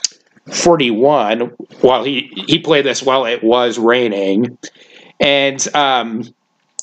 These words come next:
it was also the very last song that Prince performed live,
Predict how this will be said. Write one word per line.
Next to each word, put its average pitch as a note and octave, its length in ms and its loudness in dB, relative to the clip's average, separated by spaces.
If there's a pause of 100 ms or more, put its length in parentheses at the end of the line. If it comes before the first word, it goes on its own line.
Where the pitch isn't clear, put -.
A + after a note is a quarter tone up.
(320)
it - 60 2
was D#3+ 200 2
also G3 300 2
the D3+ 100 0
very D3 360 2
last C3+ 320 0
song C3 220 0
that B2 160 -2
Prince B2+ 300 -2
performed B2 520 0
live, A2+ 760 0